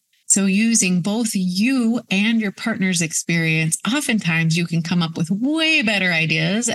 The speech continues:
than, than if you're trying to figure it out all on your own. Now, remember that the goal of this conversation is not to change your partner's view of Valentine's Day or how they feel about it or whether or not they're romantic or creative.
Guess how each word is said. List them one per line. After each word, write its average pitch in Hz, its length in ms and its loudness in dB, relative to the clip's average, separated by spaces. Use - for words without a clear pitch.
than, 175 600 0
than 180 200 0
if 175 120 0
you're 170 120 -2
trying 165 340 0
to 170 60 0
figure 156 340 0
it 156 100 2
out 139 260 -4
all 160 220 0
on 151 140 0
your 139 200 -2
own. - 240 -6
Now, 196 200 0
remember 208 760 0
that 202 240 -2
the 214 120 -2
goal 320 460 -2
of 220 120 -2
this 196 180 0
conversation 160 1000 -2
is 196 280 0
not 302 280 -2
to 285 100 0
change 262 520 2
your 254 120 0
partner's 185 580 0
view 165 720 0
of 175 160 0
Valentine's 147 800 -2
Day 143 180 2
or 156 120 0
how 170 220 0
they 202 200 2
feel 147 340 0
about 143 300 -2
it 165 120 2
or 147 120 -2
whether 180 420 -2
or 180 40 -2
not 165 260 -2
they're 165 140 0
romantic 160 680 0
or 139 80 -4
creative. 160 840 -2